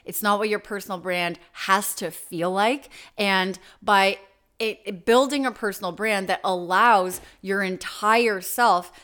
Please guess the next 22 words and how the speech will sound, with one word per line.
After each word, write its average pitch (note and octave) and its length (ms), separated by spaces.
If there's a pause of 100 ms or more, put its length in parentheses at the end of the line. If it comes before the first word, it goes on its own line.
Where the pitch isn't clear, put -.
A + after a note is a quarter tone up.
(120)
to A3 180
be A3 440
expressed G3 880
and F#3 260
to F3+ 380 (320)
exist F#3 920 (580)
fully F#3 560 (200)
is G#3 180
going A#3 380
to B3+ 160
bring G3 400 (100)
more G3 400
life, F#3 640 (240)
more G#3+ 320
creativity, G#3 960 (240)
more G#3+ 400
attraction, G3 680
more G#3+ 240
magnetism, G3 840 (100)
and F#3+ 120
more A3+ 280
volume F3+ 1000